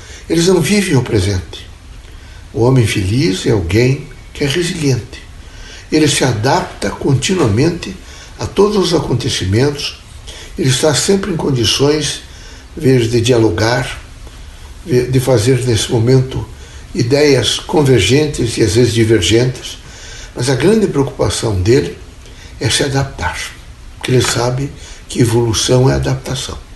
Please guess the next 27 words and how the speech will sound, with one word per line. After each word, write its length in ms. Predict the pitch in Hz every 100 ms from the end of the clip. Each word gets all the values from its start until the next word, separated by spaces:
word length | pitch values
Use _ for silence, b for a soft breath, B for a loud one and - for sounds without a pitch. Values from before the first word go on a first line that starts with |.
| - B B B B B -
Assim 260 | 131 214
vocês 540 | 208 190 - - - -
todos, 640 | - 190 202 202 202 - - - - - -
nessa, 360 | 135 127 - 143
nessa 280 | 123 117 135
cotidianidade, 920 | - 143 143 131 127 107 104 113 - B B B B -
às 140 | 104
vezes 160 | 151 143
difícil, 580 | 147 - 190 - - - - B B B
dolorida, 720 | 110 117 127 123 139 143 101 - - - B B B B -
um 60 | 127
pouco 300 | 156 139 139
angustiosa, 840 | 127 117 - 139 143 123 - 92 - B B B 120
a 40 |
Terra 380 | - 120 117 151
tem 280 | 196 226 220
isso, 280 | 175 -
meus 180 | - -
amigos. 500 | - - - - - B B B B B B B -
Eu 100 | 113
já 100 | 117
disse 320 | 107 101 -
a 20 |
vocês 420 | 110 104 151 170
e 60 | 156
vou 160 | 110 110
repetir: 640 | 107 107 107 - - -